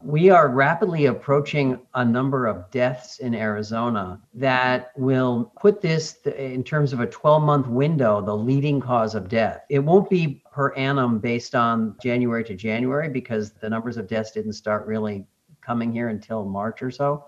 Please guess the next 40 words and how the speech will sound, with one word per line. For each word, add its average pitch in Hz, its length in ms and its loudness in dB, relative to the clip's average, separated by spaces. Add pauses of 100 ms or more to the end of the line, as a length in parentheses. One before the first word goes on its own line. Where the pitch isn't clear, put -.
(360)
Typically 180 460 2
in 147 60 2
a 143 60 6
year, 135 300 4
we 139 160 2
have 127 160 0
around 113 240 0
twelve 123 320 -2
thousand 123 360 0
deaths 113 280 0
from 104 180 -6
heart 117 220 -2
disease 120 340 -2
or 95 100 -4
cancer, 147 600 -6 (420)
and 113 220 -2
we 131 160 4
are 127 160 6
at 117 220 0 (100)
eleven 123 200 -6
thousand 117 300 -4
two 135 80 -4
hundred 110 220 -4
deaths 117 480 -4
now 113 500 -4
from 107 280 -6
covid 104 320 -6
nineteen. 107 800 -4 (400)
And 123 100 -4
at 123 80 -4
the 127 80 -4
rate 160 240 0
at 147 100 0
which 139 240 0
we 135 200 0
are 117 180 0
seeing 123 320 -2
deaths 117 320 -2
right 107 240 -4
now, 117 540 -2